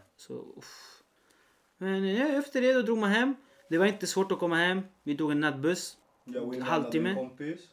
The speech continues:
Speaker 1: Ja, exakt. Han, ja, exakt. Eh, sen, eh, vi kom till hotellet. Vi gick in till kiosken.
Speaker 2: Nej,
Speaker 1: Köpte
Speaker 2: jag hade
Speaker 1: lasagne.
Speaker 2: berättat, jag hade berättat om att jag tömde
Speaker 1: Ja, du
Speaker 2: kiosken dagen innan
Speaker 1: Exakt.
Speaker 2: och du garvade åt mig.
Speaker 1: Ja,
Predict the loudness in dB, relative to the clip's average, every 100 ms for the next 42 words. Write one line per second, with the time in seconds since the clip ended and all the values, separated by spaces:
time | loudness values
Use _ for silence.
0 | _ -4 -2 -2 0 -2 -2 -4 -2 -4
1 | -2 -2 -2 -4 -8 -20 _ _ _ _
2 | _ _ _ -8 -4 -2 -2 -4 -6 -8
3 | -14 -20 -12 -6 -4 -4 -4 -4 -4 -6
4 | -6 -12 -20 _ _ _ -12 -6 -4 -4
5 | -2 -4 -4 -4 -2 -2 -4 -10 -8 -6
6 | -4 -4 -4 -4 -4 -2 -4 -6 -14 _
7 | _ _ _ _ -4 4 6 8 8 8
8 | 4 6 6 4 -2 -2 -4 -4 -4 -2
9 | -2 -2 -4 -8 -4 0 0 -2 -10 _
10 | _ 2 4 6 8 8 4 -2 2 2
11 | 2 0 4 4 4 4 4 4 2 0
12 | 0 0 -2 -12 -2 2 4